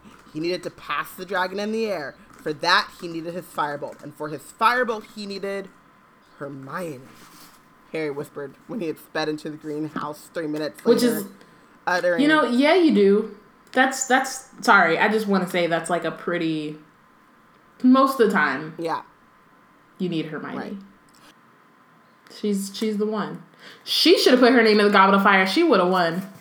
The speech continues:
Speaker 2: <laughs>
Speaker 1: "Hermione, I need to learn to do, how to do a summoning charm properly by tomorrow afternoon."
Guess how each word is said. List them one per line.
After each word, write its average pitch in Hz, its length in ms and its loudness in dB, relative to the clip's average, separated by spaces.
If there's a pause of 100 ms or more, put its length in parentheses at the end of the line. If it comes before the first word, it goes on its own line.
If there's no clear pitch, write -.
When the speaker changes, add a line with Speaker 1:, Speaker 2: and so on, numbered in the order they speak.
(1400)
Speaker 2:
<laughs> 226 560 2
Speaker 1:
"Hermione, 254 600 0
I 233 60 -2
need 226 200 -4
to 269 100 -4
learn 214 220 -6
to 208 100 -10
do, 180 540 -6
how 196 240 2
to 214 80 -2
do 208 100 -4
a 208 60 -4
summoning 170 420 -6
charm 156 320 -6
properly 160 560 -4
by 147 220 -8
tomorrow 151 380 -6
afternoon." 101 680 -14